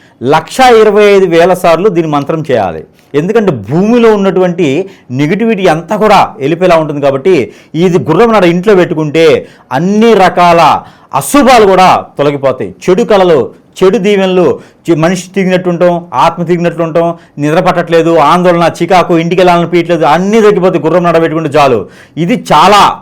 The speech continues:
ప్రాసిద్ధి చెందింది, ప్రత్యేకమైనది, పాత గుర్రాల నుంచి తీసినటువంటి నాడ అనమాట. ఇది చాలా ప్రత్యేకత మన దగ్గర. ఇకపోతే ఇక ఇంకోటి ఉంది, వాస్తు ప్రకారంగా మనము పన్నెండు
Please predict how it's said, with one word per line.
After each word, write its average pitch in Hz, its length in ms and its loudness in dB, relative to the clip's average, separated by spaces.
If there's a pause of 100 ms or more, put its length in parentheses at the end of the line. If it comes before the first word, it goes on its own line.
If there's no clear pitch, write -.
(320)
ప్రాసిద్ధి 190 540 0
చెందింది, 208 420 0 (240)
ప్రత్యేకమైనది, 214 920 0 (340)
పాత 202 440 0
గుర్రాల 190 340 2
నుంచి 196 200 -4
తీసినటువంటి 160 480 -4
నాడ 131 320 0
అనమాట. 123 320 -2 (180)
ఇది 165 280 -8
చాలా 143 120 2
ప్రత్యేకత 156 400 -6
మన 131 200 -2
దగ్గర. 120 340 -2 (400)
ఇకపోతే 160 800 2 (260)
ఇక 175 120 -6
ఇంకోటి 196 340 0
ఉంది, 117 240 -6 (260)
వాస్తు 170 460 0
ప్రకారంగా 170 840 2 (180)
మనము 190 440 0 (360)
పన్నెండు 226 760 2